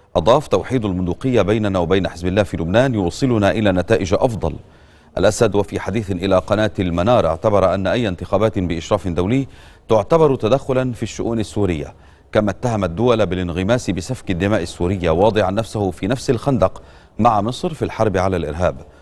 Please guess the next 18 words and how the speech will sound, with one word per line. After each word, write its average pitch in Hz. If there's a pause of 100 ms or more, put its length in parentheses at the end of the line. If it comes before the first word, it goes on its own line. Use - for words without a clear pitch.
(360)
وعن 123
العلاقة 147
السورية 135
الإيرانية 107
اعتبر 95
الأسد 107
أن 98
قوة 110
إيران 113
ستنعكس 104
قوة 135
لسوريا، 90 (460)
وأن 107
انتصار 110
سوريا 135
سينعكس 104
انتصارا 110
لإيران. 90